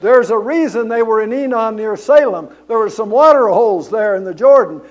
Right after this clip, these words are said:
that were just perfect for baptizing. There was much water. Now I got it out. Now I'm done. Just wanted you to know that when we come, Adrian, tonight, I know about this. It's filled up with heated water. There's much water here.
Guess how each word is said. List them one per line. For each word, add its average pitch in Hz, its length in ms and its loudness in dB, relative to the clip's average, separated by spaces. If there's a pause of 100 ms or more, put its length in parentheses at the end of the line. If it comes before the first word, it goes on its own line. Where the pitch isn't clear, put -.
(160)
that 214 140 -6
were 208 100 -4
just 202 260 -10
perfect 247 440 2
for 214 140 -8
baptizing. 196 760 -4
There 185 120 -6
was 185 240 -10
much 240 460 -2 (340)
water. 220 500 0 (340)
Now 180 240 -2
I 185 40 -2
got 175 220 -2
it 160 140 -8
out. 139 340 -10 (380)
Now 147 120 -10
I'm 170 100 -10
done. 131 260 -10 (1500)
Just 151 180 -16
wanted 185 320 -10
you 254 80 -10
to 269 140 -10
know 208 460 -4 (720)
that 175 80 -12
when 208 140 -4
we 214 80 -4
come, 247 240 -2
Adrian, 240 380 0
tonight, 220 480 0 (1300)
I 208 180 2
know 269 220 4
about 202 320 0
this. 196 340 -8
It's - 180 -10
filled 233 360 2
up 247 220 -2
with 185 300 -10
heated 240 300 -12
water. 165 420 -4
There's 131 180 -18
much 170 260 -12
water 127 340 -12
here. 110 220 -20